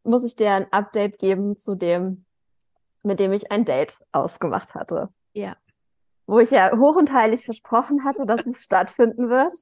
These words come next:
Speaker 1: Ja, und da kommen wir direkt zu einem richtig, äh, toxic Trait von mir. Also verlasst euch bitte nicht auf irgendwas, was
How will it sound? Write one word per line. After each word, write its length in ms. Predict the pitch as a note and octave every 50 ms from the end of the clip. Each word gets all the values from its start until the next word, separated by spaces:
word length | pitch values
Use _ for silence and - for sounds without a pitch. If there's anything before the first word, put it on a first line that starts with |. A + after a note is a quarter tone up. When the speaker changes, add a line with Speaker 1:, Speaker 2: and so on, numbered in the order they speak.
| _ _ _ _ _ _ _ _ _ _ _ _ _ _ _ _
Speaker 1:
Ja, 280 | A#3+ A#3+ B3+ C#4 C#4+ -
und 120 | A#3 A#3
da 80 | A3 B3
kommen 220 | - C#4+ C4 C4
wir 80 | B3 A3
direkt 320 | A3+ A3 A#3 A#3+ _ _
zu 260 | - _ - - - -
einem 300 | G#3 G#3+ A3 A3 A3 A3
richtig, 460 | G#3 B3+ C4 - - C4+ C4 - - -
äh, 280 | - G3+ G#3 G#3 G3+
toxic 440 | G3+ - C4 A#3+ B3 - C#4 A#3 _
Trait 340 | - - A3+ G3 G3 G#3+ G#3+
von 220 | - C4 A#3 A3+ A3+
mir. 320 | A3+ A#3 B3 C4 C4+ A3
Also 220 | - G#3+ G#3+ A3+
verlasst 440 | G#3+ - B3+ G3 G3 G3+ A#3+ - _
euch 200 | G#3+ A3+ A#3+ _
bitte 260 | - A3 G#3 A#3+ A#3
nicht 280 | A3 G3+ G3 G#3 - -
auf 240 | - G3 G3+ - -
irgendwas, 500 | F#3+ G3 F#3+ G3+ - - D#3 D#3+ - -
was 160 | - C#4